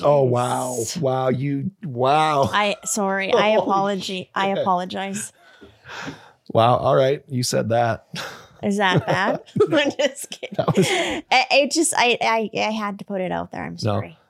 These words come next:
Speaker 1: No, that, that joke was just hard to swallow.
Speaker 2: <laughs> Oh, no.
Speaker 1: Sorry.
Speaker 2: Oh,
Speaker 1: You did it, so I had
Speaker 2: no.
Speaker 1: to, too.
Speaker 2: You just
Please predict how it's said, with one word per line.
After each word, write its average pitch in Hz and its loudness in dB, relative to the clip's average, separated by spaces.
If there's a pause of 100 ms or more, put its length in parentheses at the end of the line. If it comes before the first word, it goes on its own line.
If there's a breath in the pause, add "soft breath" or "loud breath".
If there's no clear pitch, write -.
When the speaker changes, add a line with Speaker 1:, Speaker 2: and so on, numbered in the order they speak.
(100)
Speaker 1:
No, 110 2
that, 117 2
that 117 -2
joke 110 -2
was 101 -4
just 101 -4 (300 loud breath)
hard 104 2
to 98 -2
swallow. 95 -2 (280)
Speaker 2:
<laughs> 349 4 (640)
Oh, 247 0
no. 220 -4
Speaker 1:
Sorry. 165 0 (220 loud breath)
Speaker 2:
Oh, 247 4
Speaker 1:
You 214 4
did 208 4 (120)
it, - -4
so 240 2
I 185 4
had 170 4
Speaker 2:
no. 220 0
Speaker 1:
to, 269 4
too. 254 0
Speaker 2:
You 285 2
just 247 2